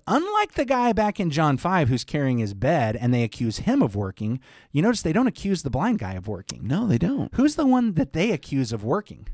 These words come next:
Speaker 2: This, it's Jesus, isn't he?
Speaker 1: We know he's a sinner 'cause he's not keeping the Sabbath, because he has done this healing on the Sabbath.
Speaker 2: Mm-hmm.
Speaker 1: I, man, this to me is just so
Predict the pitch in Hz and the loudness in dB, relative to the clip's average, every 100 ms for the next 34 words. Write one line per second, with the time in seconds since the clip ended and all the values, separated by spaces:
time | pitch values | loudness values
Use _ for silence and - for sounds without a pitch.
0 | - - - - 101 98 - - 131 135 | -10 -10 -10 -2 2 2 0 0 4 4
1 | - 98 113 101 76 71 151 214 226 285 | 2 0 2 2 0 -2 0 2 2 2
2 | 247 208 - 262 208 214 190 196 202 220 | 0 -4 -4 -2 -2 -2 -4 -4 -2 -4
3 | 202 226 214 202 185 226 240 131 117 135 | -6 -6 -4 -4 -4 -4 -4 -4 -6 -4
4 | 139 - 233 214 143 170 160 151 - 226 | -6 -2 -2 -2 -2 -4 -2 -4 -6 -2
5 | 180 117 127 - - _ 185 196 135 143 | -2 0 -4 -6 -16 _ 0 2 2 0
6 | - - 160 - 220 233 156 90 - 95 | -4 -6 -4 -4 -4 -2 -4 -6 0 2
7 | 92 101 110 165 254 - _ _ - 131 | 4 2 0 -2 -4 -6 _ _ -20 -10
8 | 175 285 320 139 98 - _ - 254 - | -2 0 0 -2 -6 -12 _ -4 -4 -2
9 | 226 214 202 170 - 190 - 190 190 | 0 0 0 0 -2 -4 -2 2 4